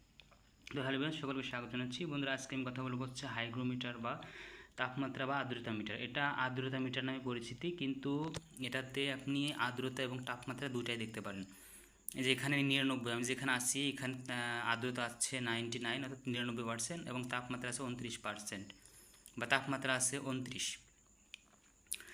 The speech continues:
এখানে দেখতে পাচ্ছেন, আহ, সবগুলোই কিন্তু প্রায় সেম, সেম তাপমাত্রা, আহ, দুই একটা, এক দুই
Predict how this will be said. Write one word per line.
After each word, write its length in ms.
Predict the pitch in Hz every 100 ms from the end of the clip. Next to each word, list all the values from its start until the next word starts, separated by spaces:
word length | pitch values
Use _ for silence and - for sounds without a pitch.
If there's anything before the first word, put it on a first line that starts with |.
| - -
এখানে 220 | 139 147
দেখতে 220 | 139 139
পাচ্ছেন, 420 | 151 147 156 160
আহ, 200 | 156 139
সবগুলোই 460 | 135 147 143 147 151
কিন্তু 360 | 147 151 156 156
প্রায় 240 | 143 135
সেম, 320 | - - 135
সেম 300 | 139 135 127
তাপমাত্রা, 480 | 123 123 123 123 139
আহ, 240 | 202 160
দুই 220 | 135 135 139
একটা, 360 | 139 - 131
এক 380 | 131 127 123 120
দুই 340 | 123 120 120